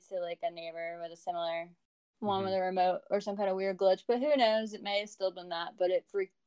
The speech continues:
Speaker 1: freaked me out.
Speaker 2: Mm-hmm.
Speaker 1: And then there was
Speaker 2: So
Speaker 1: other, like, random stuff with, like, I remember my dog just sitting in a corner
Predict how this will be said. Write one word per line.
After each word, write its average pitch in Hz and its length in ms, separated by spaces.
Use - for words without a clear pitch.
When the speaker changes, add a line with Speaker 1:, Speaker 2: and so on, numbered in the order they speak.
Speaker 1:
freaked 240 240
me 208 120
out. 175 240
Speaker 2:
Mm-hmm. 113 300
Speaker 1:
And 226 120
then 254 80
there 277 120
was 262 100
Speaker 2:
So - 0
Speaker 1:
other, 202 320
like, 196 180
random 190 420
stuff 180 420
with, 175 220
like, 170 300
I 185 100
remember 175 280
my 175 140
dog 175 340
just - 240
sitting 175 220
in 175 60
a 160 40
corner 175 440